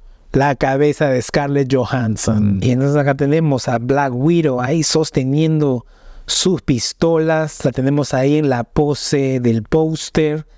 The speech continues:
de Capitán América y el Winter Soldier. Y sí, se ve decente de esta manera. Y otra cosita acá que es lamentable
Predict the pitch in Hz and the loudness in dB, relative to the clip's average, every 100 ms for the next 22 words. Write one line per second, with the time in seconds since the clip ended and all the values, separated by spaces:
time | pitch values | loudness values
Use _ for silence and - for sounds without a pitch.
0 | - - 120 - - 123 123 143 151 143 | -6 -2 0 -2 -2 0 2 2 2 0
1 | 135 123 117 143 147 127 107 - 175 180 | 0 0 2 2 2 0 -2 -2 0 2
2 | 170 143 160 185 233 - - 156 262 349 | 0 0 2 0 -4 -6 -2 2 2 0
3 | 330 - 170 185 180 - 190 190 175 175 | -2 -2 0 2 0 0 -2 0 0 0
4 | 190 185 160 151 175 196 190 262 - 143 | -2 0 0 0 2 2 0 -4 -4 -2
5 | 147 139 131 - 180 175 143 127 139 151 | 0 0 -2 0 -2 0 -2 -2 -2 0
6 | 156 160 165 160 139 135 170 175 180 185 | -2 0 0 0 -2 0 0 0 0 0
7 | 196 | -2